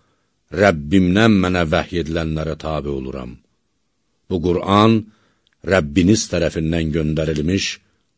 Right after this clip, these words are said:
aşkar dəlillərdir. Həm də iman gətirən bir tayfa üçün hidayət və mərhəmətdir." Quran oxunan zaman onu dinləyin və susun ki,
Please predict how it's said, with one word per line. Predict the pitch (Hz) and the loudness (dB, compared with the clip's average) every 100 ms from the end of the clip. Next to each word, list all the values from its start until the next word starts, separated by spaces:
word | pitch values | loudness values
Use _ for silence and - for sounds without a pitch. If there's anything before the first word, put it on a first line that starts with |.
| - | -10
aşkar | 82 - - 98 101 | -6 -4 -2 2 2
dəlillərdir. | 82 76 73 69 69 80 64 60 55 _ _ _ _ _ _ _ _ _ _ - | 0 -4 -4 -6 -4 -6 -8 -12 -18 _ _ _ _ _ _ _ _ _ _ -8
Həm | 85 85 78 | -4 -2 0
də | 78 71 - _ _ _ _ _ _ - | -2 -4 -8 _ _ _ _ _ _ -2
iman | 90 85 95 104 | 2 2 4 4
gətirən | 82 78 - 80 78 | 4 -2 -4 -6 -4
bir | 73 | -6
tayfa | 73 80 73 69 | -6 -6 -6 -4
üçün | 80 71 85 78 78 - _ _ _ - | -6 -6 -6 -6 -6 -10 _ _ _ -6
hidayət | 92 78 73 69 80 80 - | -4 -2 -2 -2 -4 -6 -12
və | 67 | -10
mərhəmətdir." | 64 60 67 64 58 _ - _ _ _ _ _ _ _ _ _ _ _ _ _ _ _ _ _ _ _ - | -10 -10 -12 -12 -14 _ -20 _ _ _ _ _ _ _ _ _ _ _ _ _ _ _ _ _ _ _ -10
Quran | 95 95 104 101 | -2 2 4 2
oxunan | - 95 - 95 101 | 0 -4 0 2 2
zaman | 87 98 95 101 101 98 _ _ _ _ _ - | 2 2 2 2 0 -4 _ _ _ _ _ -4
onu | 98 98 | 0 0
dinləyin | 80 95 87 92 92 85 73 64 _ _ _ _ _ _ | 2 2 4 2 2 2 -2 -8 _ _ _ _ _ _
və | 82 85 | -8 -8
susun | - 117 - 101 85 | -6 -8 -2 0 0
ki, | - | -2